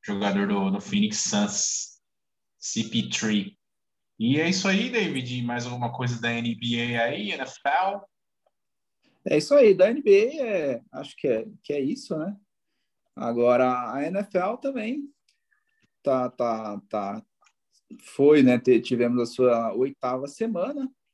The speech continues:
Speaker 2: As equipes ali favoritas venceram, né, seus jogos, mantiveram ali a, o favoritismo, tão,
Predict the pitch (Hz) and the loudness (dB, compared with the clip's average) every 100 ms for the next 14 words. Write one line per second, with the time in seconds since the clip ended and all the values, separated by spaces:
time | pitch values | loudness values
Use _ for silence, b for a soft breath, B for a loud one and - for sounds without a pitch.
0 | _ _ _ _ _ _ - 160 170 170 | _ _ _ _ _ _ -14 -6 -4 -4
1 | 151 143 139 139 135 135 135 131 127 123 | -6 -4 -2 2 2 2 2 2 2 0
2 | 120 117 113 110 107 113 - - - 139 | -2 0 -2 -2 -4 -8 -12 -8 0 2
3 | 147 139 123 120 - 107 - - - - | 4 4 4 2 -2 -4 -6 -16 -20 -20
4 | _ _ _ _ - _ 123 147 160 - | _ _ _ _ -20 _ -4 0 0 2
5 | 196 294 226 156 160 185 135 127 139 214 | 6 6 4 2 0 2 2 2 2 2
6 | 233 156 135 139 139 127 127 127 123 120 | -2 -6 -6 -8 -6 -6 -2 -2 -2 -2
7 | 123 117 110 104 110 - - 113 123 120 | -2 -2 -4 -6 -12 -18 -16 -8 -4 0
8 | 120 127 - 170 240 156 131 135 143 131 | 0 -2 0 2 2 2 2 4 4 4
9 | 117 | 0